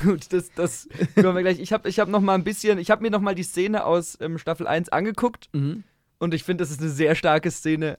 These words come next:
Speaker 1: Also die, da ist eine sehr geile Spannungskurve drin und so.
Speaker 2: Ja.
Speaker 1: Äh, allgemein ist es so, ähm, da sind Terroristen im Flugzeug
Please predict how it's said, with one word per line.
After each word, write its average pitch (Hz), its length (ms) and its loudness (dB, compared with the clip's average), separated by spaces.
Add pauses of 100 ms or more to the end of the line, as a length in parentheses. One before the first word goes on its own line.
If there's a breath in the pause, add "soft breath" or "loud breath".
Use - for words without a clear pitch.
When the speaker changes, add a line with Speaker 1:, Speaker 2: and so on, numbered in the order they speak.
Speaker 1:
Also 135 240 -2
die, 147 240 -6
da 147 160 4
ist - 240 -2
eine 139 100 -2
sehr 131 360 0
geile 127 240 2
Spannungskurve 127 600 -4
drin 127 280 -6
und 117 120 -10
so. 139 160 -6
Speaker 2:
Ja. 117 200 -8 (400 soft breath)
Speaker 1:
Äh, 139 180 0
allgemein 180 440 6
ist 175 160 -2
es 170 160 -6
so, 160 380 0
ähm, 139 300 -6
da 143 120 0
sind 170 220 -2
Terroristen 175 880 -2 (140)
im 185 160 2
Flugzeug 208 800 -2